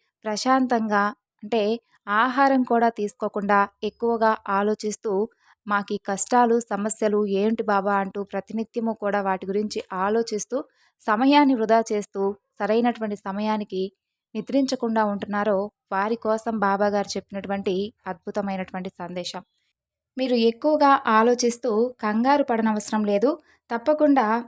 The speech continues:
మంచి రోజులను ప్రసాదిస్తున్న-, ప్రసాదించబోతున్నాను అని బాబా గారు మనకు అభయాన్ని ఇచ్చారు.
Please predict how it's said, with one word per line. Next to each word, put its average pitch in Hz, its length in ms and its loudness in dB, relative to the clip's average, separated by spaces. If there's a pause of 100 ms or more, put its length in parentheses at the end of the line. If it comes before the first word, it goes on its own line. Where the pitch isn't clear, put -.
మంచి 214 320 0
రోజులను 247 420 4
ప్రసాదిస్తున్న-, 208 800 -2 (320)
ప్రసాదించబోతున్నాను 208 1000 -2
అని 208 420 -2 (120)
బాబా 196 260 -4
గారు 208 440 -2 (180)
మనకు 190 440 -8 (160)
అభయాన్ని 196 440 -2
ఇచ్చారు. - 340 -8